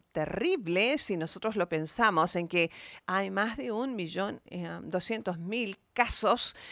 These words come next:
de adolescentes que truncaron la oportunidad de sus estudios,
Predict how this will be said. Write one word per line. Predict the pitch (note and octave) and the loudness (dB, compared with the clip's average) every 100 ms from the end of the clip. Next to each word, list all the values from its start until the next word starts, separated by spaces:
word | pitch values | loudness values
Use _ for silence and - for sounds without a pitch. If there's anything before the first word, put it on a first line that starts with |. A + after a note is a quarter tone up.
| - - | -16 -12
de | F#3 F#3+ - | -4 -2 -2
adolescentes | F#3+ F3 E3+ - - B3 C4 A#3+ A#3+ A#3 | -2 -2 0 0 0 -2 0 2 2 0
que | - F#3 | -2 -6
truncaron | - - A3 G#3+ G3+ _ - C4+ C4+ G3+ G#3 A3 - | -6 -2 0 -2 -4 _ 2 4 6 4 2 -2 -2
la | G3 F#3 | 2 2
oportunidad | F3+ F3 F3 E3+ E3 D#3+ | 2 -2 -6 -6 -2 -2
de | D3+ | -2
sus | - - | -4 -8
estudios, | F3 - A4+ A4 F4+ E4+ F#4 F#4+ - | -8 2 6 6 6 6 6 6 0